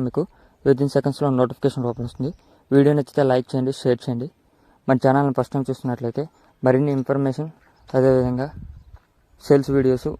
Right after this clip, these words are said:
మన ఛానల్లో అప్‌లోడ్ అవుతూ ఉంటాయి. మన ఛానల్ని ఫాలో అవ్వండి ఫ్రెండ్స్. ఓకే ఫ్రెండ్స్, ఈ వీడియోలో మొత్తం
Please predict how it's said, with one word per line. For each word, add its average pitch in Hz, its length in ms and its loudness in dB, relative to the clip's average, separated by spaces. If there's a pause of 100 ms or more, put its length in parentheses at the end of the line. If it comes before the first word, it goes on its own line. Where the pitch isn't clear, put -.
మన 131 160 0
ఛానల్లో 127 380 2
అప్‌లోడ్ 123 320 2
అవుతూ 123 120 -4 (100)
ఉంటాయి. 160 180 -12 (480)
మన 127 160 0
ఛానల్ని 131 360 2 (240)
ఫాలో 123 220 2
అవ్వండి 120 240 -4
ఫ్రెండ్స్. 156 220 -4 (500)
ఓకే 139 160 -2
ఫ్రెండ్స్, 156 240 -4 (180)
ఈ 135 40 4 (100)
వీడియోలో 143 380 2 (340)
మొత్తం 151 240 -2